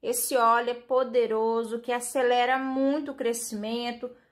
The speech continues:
ajuda a combater a queda, além de encorpar os fios. E você pode também estar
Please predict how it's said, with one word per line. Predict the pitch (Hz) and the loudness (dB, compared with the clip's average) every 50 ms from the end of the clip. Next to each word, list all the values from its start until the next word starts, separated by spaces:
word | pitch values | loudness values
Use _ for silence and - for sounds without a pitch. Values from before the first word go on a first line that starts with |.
| _ | _
ajuda | - 226 262 285 311 262 - 277 294 294 240 226 | -2 0 2 2 0 0 -4 -4 -4 -2 0 0
a | 269 | 0
combater | 269 - 262 247 233 240 240 - - - 226 208 | 0 0 0 2 2 2 2 0 -2 -2 0 0
a | 180 175 | 0 -2
queda, | - - _ _ - 247 233 240 247 254 269 262 226 226 254 254 262 - - _ _ - | -4 -10 _ _ -4 -2 0 2 2 2 2 0 0 -2 -2 -2 -4 -6 -18 _ _ -2
além | 220 233 254 269 269 262 247 247 254 269 285 269 | 2 2 2 2 2 0 -2 -2 -2 -2 -4 -4
de | 226 277 269 | -4 -4 -4
encorpar | 262 262 269 269 - - 294 294 320 392 392 - - 247 214 214 214 214 214 226 | -4 -4 -6 -6 -2 0 0 0 0 0 -4 -4 0 2 2 4 4 2 0 -2
os | 302 311 - - - - | -4 -6 -8 -10 -12 -10
fios. | 262 220 196 180 165 - - - - - - _ _ 214 | -8 -6 -6 -6 -6 -8 -10 -12 -12 -12 -14 _ _ -12
E | |
você | 208 202 254 254 302 | -8 -8 -6 -6 -6
pode | 302 302 - 277 269 277 - - - | -4 0 2 2 2 2 0 -2 -6
também | - 302 285 285 254 254 254 262 | -6 -4 -4 -4 -4 -6 -6 -6
estar | 285 285 - 302 269 254 | -6 -8 -4 -2 -2 -2